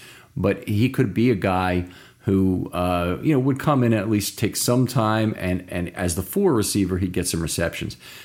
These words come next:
Now he's clearly the number five receiver with the addition of Robinson. And, and to me,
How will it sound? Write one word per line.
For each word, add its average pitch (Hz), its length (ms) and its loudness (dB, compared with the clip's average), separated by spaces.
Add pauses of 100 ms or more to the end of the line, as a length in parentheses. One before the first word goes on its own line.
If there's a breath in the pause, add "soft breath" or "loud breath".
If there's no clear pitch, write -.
(120)
Now 127 180 4
he's 131 140 4
clearly 143 600 2
the 98 80 2
number 90 240 2
five 87 340 -2
receiver 80 400 -2
with 80 160 -4
the 82 80 0
addition 80 320 -4
of 71 80 -4
Robinson. 76 580 -4
And, 90 360 -6
and 98 180 -2
to 113 100 -2
me, 110 400 2